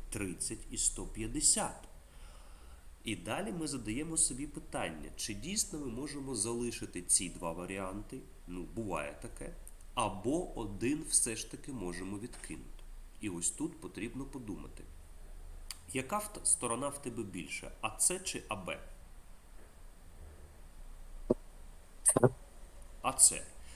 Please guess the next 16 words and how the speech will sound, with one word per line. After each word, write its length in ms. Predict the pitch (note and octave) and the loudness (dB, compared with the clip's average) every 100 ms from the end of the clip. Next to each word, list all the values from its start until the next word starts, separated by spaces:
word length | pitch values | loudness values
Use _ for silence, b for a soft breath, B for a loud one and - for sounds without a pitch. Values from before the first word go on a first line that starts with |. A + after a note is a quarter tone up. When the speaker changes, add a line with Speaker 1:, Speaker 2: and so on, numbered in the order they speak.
| b - | b 2
Speaker 1:
Тоді 300 | C3 B2 F3+ | 2 4 0
кут, 380 | - F#3 E3 - | 0 -2 0 2
який 360 | G2+ - B2+ | 0 2 2
лежить 520 | G#2+ A2+ A2+ A#2 F#2 F2+ | 4 4 4 2 0 0
напроти 540 | F#2+ - A#2 G2 E2+ | -2 0 0 0 2
сторони 560 | - - E2+ F2+ F2 E2 | 2 2 0 0 0 -2
А 180 | F#2+ F#2 | -2 4
С, 240 | - F#3+ A3+ - | 4 4 0 -4
кут 160 | A#2 G#2 | -2 -2
Б, 260 | F#2+ E2 - - | 0 -2 -2 -4
повинен 420 | F#2 C3 C#3+ C3 | 0 2 4 2
бути 300 | A#2+ C3 C3 | 2 2 0
більше 680 | G#2 B2 G#2 E2+ - D3 D3+ | 0 0 0 2 2 4 4
за 180 | C3 | 6
який 400 | B2+ B2+ - F#2 | 4 2 2 0
кут? 220 | - - | 0 -4